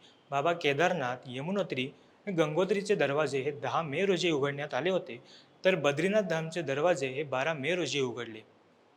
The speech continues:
चारधाम यात्रेने यंदा नवा विक्रम रचल्याचं निदर्शनास आलं असून यात्रेकरिता येणाऱ्या भाविकांच्या संख्येत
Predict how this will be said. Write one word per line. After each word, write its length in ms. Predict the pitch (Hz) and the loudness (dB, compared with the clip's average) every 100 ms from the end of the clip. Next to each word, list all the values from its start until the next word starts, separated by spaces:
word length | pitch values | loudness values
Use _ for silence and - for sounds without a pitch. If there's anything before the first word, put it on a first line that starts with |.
| _ _ _ _ _ - | _ _ _ _ _ 6
चारधाम 360 | 175 185 226 | 8 8 8
यात्रेने 520 | 220 208 214 190 160 160 | 6 6 4 4 2 2
यंदा 280 | 151 160 | 0 -2
नवा 260 | 170 135 160 | -2 0 0
विक्रम 400 | 131 - 190 214 | -2 0 2 4
रचल्याचं 500 | 185 180 156 147 175 | 2 2 -2 -2 -4
निदर्शनास 520 | 147 147 143 175 202 | -4 -4 -4 -2 2
आलं 280 | 139 127 151 | 4 4 2
असून 260 | 160 127 135 - - - _ 143 | 0 -2 -4 -12 -20 -20 _ -2
यात्रेकरिता 640 | 151 190 220 214 196 208 | 0 2 2 2 0 0
येणाऱ्या 400 | 170 156 165 180 | 0 0 -2 -2
भाविकांच्या 640 | 123 120 156 180 175 196 | -2 -4 -2 -2 -2 -4
संख्येत 520 | - 127 131 190 170 | -4 -8 0 8 8